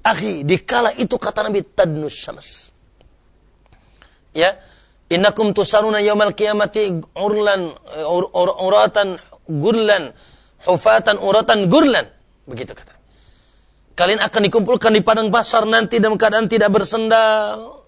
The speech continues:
tidak berpakaian, gurlan kembali tidak disunat.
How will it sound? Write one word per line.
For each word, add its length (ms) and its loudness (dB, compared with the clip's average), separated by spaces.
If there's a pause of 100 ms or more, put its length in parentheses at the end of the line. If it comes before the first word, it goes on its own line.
(120)
tidak 240 0
berpakaian, 960 -2 (480)
gurlan 480 2
kembali 400 2
tidak 240 -2
disunat. 720 -4